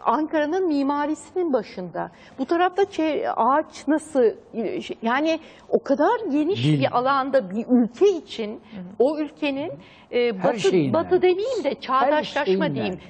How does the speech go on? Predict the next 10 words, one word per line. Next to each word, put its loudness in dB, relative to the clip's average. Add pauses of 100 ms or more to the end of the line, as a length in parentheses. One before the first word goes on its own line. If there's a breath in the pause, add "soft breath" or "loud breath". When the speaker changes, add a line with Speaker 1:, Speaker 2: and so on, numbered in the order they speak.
(100)
Speaker 1:
Pek -2
batı -4
kelimesini -6
kullanmıyor -6
zaten. -4
Çağdaşlaşma -6
kelimesi -6
daha -10
çok -10
Speaker 3:
Hı. -12